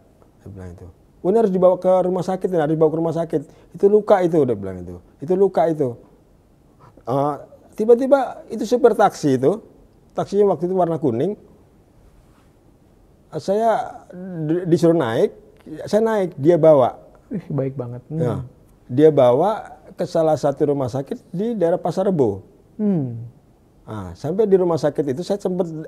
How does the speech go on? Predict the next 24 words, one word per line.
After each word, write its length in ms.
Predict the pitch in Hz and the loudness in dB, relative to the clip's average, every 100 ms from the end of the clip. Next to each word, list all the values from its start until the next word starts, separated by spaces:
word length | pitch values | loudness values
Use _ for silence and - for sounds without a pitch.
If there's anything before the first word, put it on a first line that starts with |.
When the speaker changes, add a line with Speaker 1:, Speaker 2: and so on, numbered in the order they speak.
| - | -4
Speaker 1:
eh, 360 | 175 139 151 143 143 131 131 127 | 2 6 8 8 6 6 4 2
dituntun, 640 | 139 135 123 107 151 214 - - | 2 4 4 6 6 6 0 -12
diantar 540 | 110 135 117 120 123 113 | -4 0 0 2 0 2
ke 100 | 120 | 2
lobi. 540 | 110 98 107 170 285 - - _ | 4 2 2 2 0 -8 -20 _
Setelah 400 | - 123 131 120 | -14 -6 -2 0
saya, 540 | 117 113 107 107 95 92 - _ | 0 2 2 2 0 -2 -8 _
apa, 420 | 107 104 180 185 - _ _ _ _ - | -8 -2 -2 -4 -18 _ _ _ _ -4
ditangani 580 | 131 135 127 120 123 120 | 0 4 4 4 0 -2
oleh, 460 | 123 117 110 98 - _ _ _ _ - 90 90 _ - | 0 2 2 -2 -10 _ _ _ _ -20 -20 -20 _ -6
ditangani 340 | 123 123 123 | -2 0 0
oleh 160 | 123 117 | 2 0
para 220 | 117 110 | 0 -2
perawat 420 | 120 110 104 139 | 0 0 0 -2
di 80 | 127 | -4
situ, 480 | 110 95 170 233 320 - - _ | -4 0 4 4 2 -16 -20 _
dibawa 360 | 120 113 113 110 | -2 2 4 4
oleh 120 | 107 | 2
para, 240 | 110 107 | 0 -2
para, 240 | 98 104 110 - - 104 | -2 -4 -6 -10 -12 -6
para 200 | 113 110 | -4 -4
perawat, 380 | 107 95 110 185 | -2 0 0 2
saya 200 | 127 123 | 2 2
di-, 460 | 107 107 113 110 | 2 0 2 2